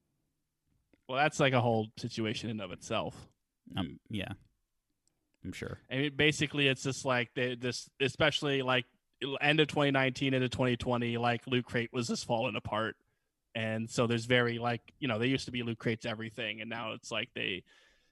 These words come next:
Speaker 1: you know, it's just like, are, now it's, people are like, "Are they worth your money?" Or, like, you know, certain ones, like, I think, like, the Ninja Turtle Loot Crate is still really good, and, like, there's a couple wrestling ones that are still good, but, you know, some of the other really other niche ones have kind of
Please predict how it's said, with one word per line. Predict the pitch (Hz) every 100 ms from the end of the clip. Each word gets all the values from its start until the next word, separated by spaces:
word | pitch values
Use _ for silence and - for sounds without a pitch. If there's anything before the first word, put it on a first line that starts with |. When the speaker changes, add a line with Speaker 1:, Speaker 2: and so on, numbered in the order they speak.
| _
Speaker 1:
you | 170
know, | 151
it's | 143
just | 143 143
like, | 131
are, | 123 123 120 123
now | 127 120
it's, | 120 - - -
people | 131 123
are | 117
like, | 110 113
"Are |
they | 120 113
worth | 113 110
your | 113
money?" | 113 110 107 107 98
Or, | 101 90
like, | 101 -
you | 127
know, | 113 - - _ _ _
certain | - 127 90 107
ones, | 104 104 123
like, | 104 92 -
I | 110
think, | 123 110
like, | 113 107
the | 120
Ninja | 117 120 117
Turtle | 123 113 113 110 104 -
Loot | 117
Crate | - 117 110
is |
still | - 113 107 98
really | 110 107
good, | 101 104 104 104
and, | 85 78 - _ _ _ _ - _
like, | 117
there's | 110 113
a |
couple | - 117 110
wrestling | 110 - 113 110
ones | 107 113
that |
are | 101
still | - 110
good, | 110 101 104 98
but, | 107 101 -
you | 120
know, | 107 - - -
some | - 117
of |
the | 110
other | 110 104
really | 98 104
other | 104 92
niche | 101 113 -
ones | 101 120
have | 110
kind | 110
of | 101